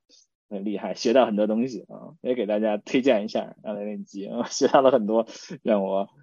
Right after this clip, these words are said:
这个，让我，让我觉得很惊讶的地方，比如说什么初二在那儿看他爸的大学课本儿这种事儿。<laughs> 很厉害，很厉害，很厉害啊！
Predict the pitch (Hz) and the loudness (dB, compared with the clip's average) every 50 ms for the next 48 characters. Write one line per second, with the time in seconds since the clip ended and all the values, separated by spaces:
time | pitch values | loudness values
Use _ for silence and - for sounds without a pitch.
0 | - - _ _ 110 98 92 90 92 92 107 110 117 117 107 101 98 104 113 113 | -20 -20 _ _ -4 -4 -4 -4 -6 -6 -6 -6 -2 -2 0 0 -2 0 0 -2
1 | 101 98 95 101 110 101 - 98 95 - 117 120 127 135 131 117 104 95 95 104 | -2 0 0 -2 -2 -2 -4 -8 -2 0 2 2 4 4 2 2 2 0 0 -2
2 | 104 98 87 - - - 123 120 117 110 104 107 - 110 104 107 104 110 110 - | -2 -2 -4 -6 -12 -12 -12 -12 -12 -14 -14 -14 -14 -14 -12 -10 -10 -12 -10 -10
3 | - - - 143 143 135 135 135 120 104 95 104 104 107 110 113 - - - 151 | -12 -4 2 4 4 6 6 6 4 4 2 0 0 0 -2 -2 -4 -2 0 0
4 | 120 101 98 - - - - 190 - - 147 139 - 135 127 117 101 - 139 113 | 0 0 -2 -6 -10 -16 -18 -8 0 2 2 4 4 4 4 4 4 2 2 0
5 | - - 135 127 - - 160 117 110 85 80 90 117 113 110 113 - - 180 - | 4 2 2 2 4 2 4 4 4 0 2 2 2 2 4 2 4 4 4 4
6 | - 202 233 226 - - _ _ - - - - - 349 - _ _ _ - - | 4 4 4 4 0 -2 _ _ -2 -2 -2 -2 -2 -2 -2 _ _ _ -18 -18
7 | _ - - - - - - _ _ _ _ _ _ _ _ - - 311 302 - | _ -12 -12 -10 -12 -12 -18 _ _ _ _ _ _ _ _ 2 4 4 4 4
8 | - - 185 120 123 123 117 131 127 104 95 - - 123 123 120 117 127 113 107 | 2 2 2 4 4 2 4 4 4 2 2 0 -6 -6 -6 -4 -4 -4 -4 -4
9 | 110 104 104 107 110 - - 127 127 | -2 -2 0 -2 -2 -2 -4 -6 -6